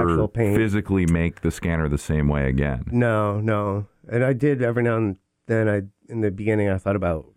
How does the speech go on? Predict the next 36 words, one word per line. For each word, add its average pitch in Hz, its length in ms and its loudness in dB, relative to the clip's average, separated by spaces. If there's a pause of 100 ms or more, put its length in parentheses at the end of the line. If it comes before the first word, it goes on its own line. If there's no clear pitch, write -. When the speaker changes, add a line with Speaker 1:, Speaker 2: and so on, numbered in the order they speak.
(120)
Speaker 1:
just - 180 -18
acquiring 95 440 -4
tons 107 260 -2
of 95 80 -4
scanners 98 440 0
and 98 80 -10
then 92 100 -4
having 95 220 -6
them 78 220 -12
paintings. 107 720 0 (120)
And 113 180 2
there 110 60 4
was 107 140 2
a 110 60 2
while 107 320 2
where 104 120 2
I 95 40 0
was 92 180 -6
taking 95 560 -6 (340)
paper 110 480 0
and 101 160 -2
sort 101 180 -2
of 95 100 -4
just 92 240 -12
doing 95 240 0
a 85 60 -4
pressing 92 640 -4 (340)
of 101 160 -4
it 90 160 4
Speaker 2:
Mm-hmm. 85 100 6 (100)
Speaker 1:
and 92 100 -4
save 98 280 0
that. 92 340 -2 (800)
But 120 360 0 (520)
again, 110 340 2
that, 107 240 2